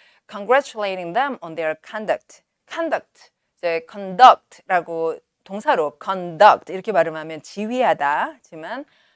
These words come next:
또는 뭔가를 수행하다라는 뜻이 되고 하지만 명사로 conduct 이러면 행동이죠.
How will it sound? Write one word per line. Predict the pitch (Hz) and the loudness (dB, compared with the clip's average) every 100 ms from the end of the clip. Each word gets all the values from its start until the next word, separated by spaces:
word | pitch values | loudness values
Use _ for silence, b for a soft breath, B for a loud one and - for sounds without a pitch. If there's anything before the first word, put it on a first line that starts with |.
| b | b
또는 | - 180 | -18 -14
뭔가를 | 160 156 165 | -8 -4 -4
수행하다라는 | - 330 320 277 202 165 143 | -4 -10 -8 -8 -6 -6 -8
뜻이 | 143 151 | -16 -20
되고 | 160 147 | -18 -14
하지만 | 180 196 170 175 - b b b | -14 -16 -14 -14 -16 b b b
명사로 | 156 170 220 220 214 - | -10 -8 -4 -4 -6 -2
conduct | 349 330 175 113 175 | 0 0 -2 -4 -10
이러면 | 160 151 | -12 -12
행동이죠. | 156 285 294 233 151 147 143 | -12 -10 -8 -8 -10 -16 -16